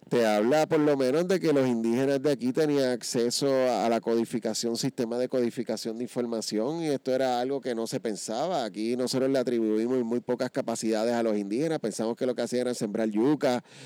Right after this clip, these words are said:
y, y, y, y meterse en la playa y, y nadar en los ríos, o sea, pero la cuestión de tener capacidades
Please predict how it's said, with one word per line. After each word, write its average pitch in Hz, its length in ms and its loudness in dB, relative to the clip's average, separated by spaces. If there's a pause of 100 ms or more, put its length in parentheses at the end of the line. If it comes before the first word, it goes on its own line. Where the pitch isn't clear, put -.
(180)
y, 120 100 -2
y, 120 640 0
y, 110 200 0
y 110 40 -2
meterse 113 360 -2
en 127 80 2
la 110 120 0
playa 127 800 0
y, 113 120 2
y 107 240 0
nadar 107 280 0
en 131 120 2
los 110 120 2
ríos, 143 720 4
o 120 100 0
sea, 135 200 2
pero 113 200 0
la 113 120 0
cuestión 117 440 -4
de 165 720 2
tener 139 280 -2
capacidades 135 880 0